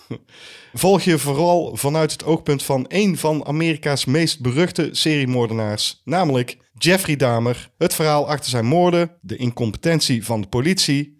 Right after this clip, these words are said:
en de levens van de mensen in zijn omgeving, zijn slachtoffers en hun nabestaanden. That's it, meer hoef ik er niet over te zeggen. Nou,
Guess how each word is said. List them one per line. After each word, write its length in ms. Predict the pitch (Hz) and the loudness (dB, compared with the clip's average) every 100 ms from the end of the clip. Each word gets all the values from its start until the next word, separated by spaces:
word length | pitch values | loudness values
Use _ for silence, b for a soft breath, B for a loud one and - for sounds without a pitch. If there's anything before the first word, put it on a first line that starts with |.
| - | -4
en 180 | 160 175 | 0 0
de 80 | |
levens 300 | 131 131 117 | 2 0 0
van 140 | - 113 | -4 -4
de 60 | |
mensen 340 | 107 120 113 - | -2 -2 -2 -2
in 120 | 113 | -2
zijn 160 | 117 113 | -2 -2
omgeving, 800 | 113 113 135 123 123 123 123 b b b | -2 0 2 2 0 -2 -4 b b b
zijn 180 | 98 | -4
slachtoffers 800 | 98 139 135 - 113 - 110 - - _ _ | -2 -2 -2 -2 -2 -2 -8 -8 -12 _ _
en 340 | - 160 147 - | -2 0 0 -4
hun 380 | 127 143 139 - - | 0 0 0 -8 -4
nabestaanden. 800 | 147 156 113 - 104 95 90 85 _ _ | 0 0 0 -4 -4 -6 -10 -12 _ _
That's 220 | 117 123 - | -2 0 2
it, 220 | 160 160 | 0 0
meer 220 | 135 135 | 0 2
hoef 140 | 131 | 0
ik 100 | 123 | 0
er 80 | 131 | -2
niet 160 | 131 135 | 0 0
over 140 | 120 | 0
te 80 | - | -2
zeggen. 340 | 113 107 92 90 _ _ | -2 -2 -4 -12 _ _
Nou, 280 | - 131 | -4 -2